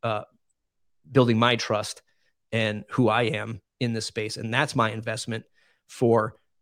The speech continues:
whatever the next opportunity is. <laughs> Like, literally, that's all it is. It's like, what's, what's the next opportunity? Or, or how can I help other people? And, and that's it. Um, that's what it's all about for me. And if I can generate revenue to build a sustainable asset, which is the W P Minute, then cool.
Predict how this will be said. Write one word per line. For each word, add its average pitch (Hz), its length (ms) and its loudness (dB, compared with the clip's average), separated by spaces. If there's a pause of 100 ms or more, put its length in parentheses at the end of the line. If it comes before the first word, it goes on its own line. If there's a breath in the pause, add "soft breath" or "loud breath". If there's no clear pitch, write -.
(120)
whatever 160 360 2
the 143 80 4
next 139 240 0
opportunity 123 640 -2
is. - 320 -4
<laughs> - 380 0
Like, 139 220 0 (220 loud breath)
literally, 156 300 8
that's 117 160 0
all 139 220 6
it 143 40 2
is. 175 160 0
It's 101 120 -4
like, 107 180 0
what's, 113 460 0
what's 123 300 0
the 139 60 -4
next 135 240 -2
opportunity? 131 640 -4 (320 loud breath)
Or, 117 300 0
or 113 140 0
how 139 200 0
can 139 140 -2
I 127 80 0
help 127 220 4
other 127 180 0
people? 113 460 -6
And, 113 260 -12
and 110 200 -6
that's 151 260 -2
it. 233 180 -2 (480 soft breath)
Um, 110 200 -2
that's 143 220 2
what 147 100 2
it's 120 100 -2
all 117 140 6
about 117 260 0
for 120 80 -4
me. 156 140 0
And 123 60 2
if 107 100 0
I 117 100 2
can 113 220 -4
generate 117 360 0
revenue 113 460 -2
to - 100 -16
build 104 180 -6
a 104 40 -8
sustainable 110 480 -8
asset, 120 400 -2
which 110 180 -8
is 107 120 -10
the 117 80 -10
W 110 240 -8
P 107 160 -10
Minute, 185 240 -4
then 117 140 0
cool. - 360 0